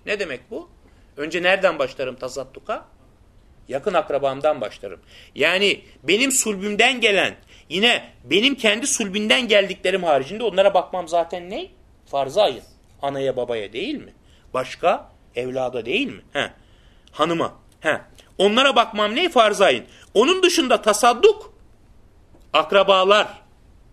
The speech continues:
vesilesiyle, vasıtasıyla öncelik olarak başlar. Çünkü diyor Resulullah sallallahu aleyhi ve sellem bakın ne buyuruyor. Tirmizi rivayeti Selman bin Amir radıyallahu anh rivayet etmiş.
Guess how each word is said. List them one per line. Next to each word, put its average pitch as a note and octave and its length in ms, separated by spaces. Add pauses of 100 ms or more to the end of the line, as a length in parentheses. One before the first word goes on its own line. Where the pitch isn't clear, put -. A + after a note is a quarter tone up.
(360)
vesilesiyle, C3 720
vasıtasıyla D3+ 720
öncelik D#3 440
olarak B2 400
başlar. C#3 500 (500)
Çünkü D#4 400
diyor E3 200
Resulullah A#3 380
sallallahu F3+ 480
aleyhi D#3+ 220
ve D3+ 100
sellem F#3+ 480 (320)
bakın F3 380
ne F#3 160
buyuruyor. A2 480 (500)
Tirmizi G3 440
rivayeti E3+ 720 (280)
Selman G3+ 680
bin G3+ 100
Amir F#3 460
radıyallahu E3 500
anh D3 140
rivayet G2 340
etmiş. - 300